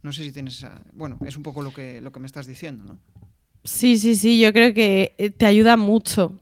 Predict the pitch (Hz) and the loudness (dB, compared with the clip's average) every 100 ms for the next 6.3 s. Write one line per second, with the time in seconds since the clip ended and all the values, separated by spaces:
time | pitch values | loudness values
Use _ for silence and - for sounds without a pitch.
0 | - 202 - 202 190 190 190 190 185 - | -4 -2 0 0 2 2 0 0 -2 -2
1 | 196 202 214 208 214 220 220 202 190 196 | -2 -2 -2 -2 -2 -2 -2 -2 -4 -6
2 | 190 - 214 202 180 185 196 - 180 185 | -8 -6 -2 -2 2 2 2 -2 -4 -4
3 | 196 180 180 - 185 175 175 185 214 214 | -2 0 0 0 -4 -4 -4 -4 -8 -8
4 | 202 196 214 208 208 208 196 196 208 202 | -8 -6 -6 -6 -6 -4 -4 -4 -4 -4
5 | 185 - 202 202 175 175 - 190 185 190 | -6 -8 -6 -4 -4 -6 -8 -8 -6 -2
6 | 185 190 220 | -2 -2 -4